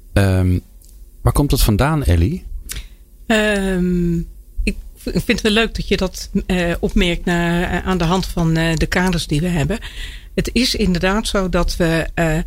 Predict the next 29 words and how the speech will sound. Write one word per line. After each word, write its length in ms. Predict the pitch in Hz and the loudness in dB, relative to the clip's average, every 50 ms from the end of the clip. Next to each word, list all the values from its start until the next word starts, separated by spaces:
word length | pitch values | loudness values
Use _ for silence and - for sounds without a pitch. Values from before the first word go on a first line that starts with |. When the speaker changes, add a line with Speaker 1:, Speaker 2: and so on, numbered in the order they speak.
| - - - - | -6 -10 -8 -6
Speaker 2:
dat 160 | - 160 - | -4 -4 -4
er 80 | 196 - | -4 -4
aan 200 | - - 202 180 | -2 0 0 2
de 80 | 160 147 | 2 2
basis 800 | 131 170 185 208 247 254 233 - 185 151 - - - - - - | 2 2 2 4 2 2 0 0 0 0 0 0 -2 -2 -4 -8
van 240 | - - - 180 165 | -6 -2 0 0 2
deze 360 | 165 175 170 165 - - 170 | 2 2 2 0 0 -2 -2
verandering 640 | 143 - 160 180 196 208 202 208 202 190 190 185 175 | -2 0 0 2 2 2 0 0 0 0 0 -2 -2
inderdaad 360 | 170 156 - 170 165 170 - | -4 -2 -2 0 -2 -2 -2
een 100 | 143 - | -4 -2
positief 440 | - 170 170 165 - - - 160 - | 0 0 2 0 -2 -4 -4 -2 0
mensbeeld, 680 | 175 165 160 160 156 - - 165 160 156 151 151 - - | 2 2 2 2 0 -2 -2 -2 0 0 -2 -2 -2 -2
eh, 460 | 147 147 147 147 147 147 143 143 147 | 0 0 2 0 0 2 0 0 0
staat. 500 | - - - 165 147 139 139 139 - - - - - - - - - - - - - - - - - - | -2 -2 -2 -2 0 0 -2 -2 -4 -8 -14 -18 -16 -16 -16 -16 -16 -18 -18 -20 -20 -20 -20 -20 -20 -4
Ehm, 1000 | - 185 175 170 170 170 170 170 165 165 170 170 170 165 170 165 165 165 165 170 165 - - - - - - - - - - - - - - - - - - - - | -2 0 2 2 2 2 2 2 2 2 2 2 2 2 2 2 2 2 2 0 -2 -4 -8 -14 -20 -20 -20 -20 -20 -20 -20 -20 -20 -20 -20 -20 -20 -20 -20 -8 -2
eigenlijk 340 | - 214 226 - 214 190 - | 0 0 2 0 0 -2 0
een 40 | 170 | 0
soort 280 | - - 196 180 - | 2 2 2 0 0
overtuiging 800 | - 180 180 - 170 - 220 190 208 202 180 - 190 165 160 - | 0 -2 -2 0 0 0 2 2 2 2 0 0 -2 -2 -2 -2
van, 260 | - 175 165 165 170 - - - - - - - | -2 0 0 0 -2 -4 -8 -18 -20 -20 -6 -2
als 160 | - - - | -2 0 0
je 60 | 196 | 0
strategie 500 | - - - 190 175 - 202 - 226 214 | -2 -2 0 0 0 0 0 0 0 2
duidelijk 460 | 170 190 160 151 143 139 - - - 147 | 2 2 2 0 -2 -4 -4 -4 -4 -2
is, 440 | 127 131 - - - - - - - - - - | -2 -2 0 -2 -2 -2 -2 -6 -10 -18 -8 -2
je 140 | - 180 156 | 0 0 2
doelen 320 | 156 202 202 220 202 - - - | 2 2 2 2 0 0 -2 -8
zijn 240 | 170 - 175 165 156 | -6 -2 -2 0 0
duidelijk 520 | 151 135 160 175 156 139 - 160 - | 0 0 0 0 -2 -2 -4 -4 -6